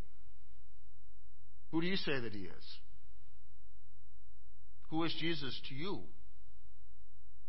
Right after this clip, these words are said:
The moment you hear the name Jesus, you've got to come up with an answer to that question.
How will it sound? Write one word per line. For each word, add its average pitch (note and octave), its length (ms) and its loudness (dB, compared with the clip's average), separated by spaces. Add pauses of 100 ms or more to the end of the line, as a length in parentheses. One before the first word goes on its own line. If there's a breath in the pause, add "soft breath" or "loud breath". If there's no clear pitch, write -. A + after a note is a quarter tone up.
(1600)
The B2 60 0
moment G3 320 2
you F3 100 0
hear F3+ 300 2
the D3 80 0
name D3 280 0
Jesus, D3 440 0
you've A#2+ 160 0
got C3+ 120 0
to C3+ 60 -2
come C3+ 180 0
up C3 140 0
with A#2+ 120 -2
an B2 60 -2
answer B2+ 300 -2
to G2 60 -2
that F#2+ 180 -2
question. - 400 -2